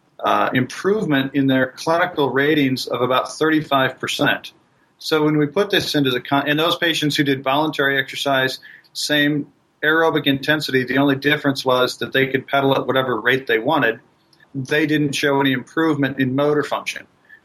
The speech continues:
Now, both groups showed improvement in cardiovascular function, which is great, right? So that, that just shows that exercise is good for you. Even if you're a Parkinson's patient,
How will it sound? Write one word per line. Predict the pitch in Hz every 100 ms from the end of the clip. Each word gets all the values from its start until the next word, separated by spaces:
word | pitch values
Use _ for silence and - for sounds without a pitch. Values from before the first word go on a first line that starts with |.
| -
Now, | 143 139
both | 165 190 -
groups | 165 160 151 -
showed | - 151 143
improvement | 139 - 143 135 117
in | 120
cardiovascular | 139 135 120 127 185 - 135 120
function, | - 113 135 151
which | 147 147 151
is | 139
great, | 175 - -
right? | 139 143 143
So | 165
that, | 151 143 -
that | 135
just | 131 135 131
shows | 135 123
that | 123 -
exercise | 135 131 135 135 127 127
is | 117
good | 143 143
for | 135
you. | 127 127 - _ - - _ - _
Even | 165 156 151
if | 139
you're | 135 123
a |
Parkinson's | 127 123 127 117 107
patient, | - 110 101